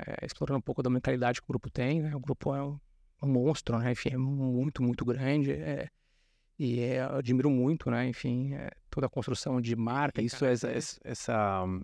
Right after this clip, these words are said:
Speaker 2: é, essa transição, enfim, é, o... a... a doutor Jones entrou na...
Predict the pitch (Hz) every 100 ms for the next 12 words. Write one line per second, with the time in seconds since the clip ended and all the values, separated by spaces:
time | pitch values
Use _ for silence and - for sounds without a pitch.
0 | - - - 110 - - 113 - 101 95
1 | - 113 113 101 95 - 107 - - _
2 | _ _ - 60 - - - - 127 -
3 | - - _ _ - _ 107 107 101 104
4 | 98 107 110 - - - 104 123 110 101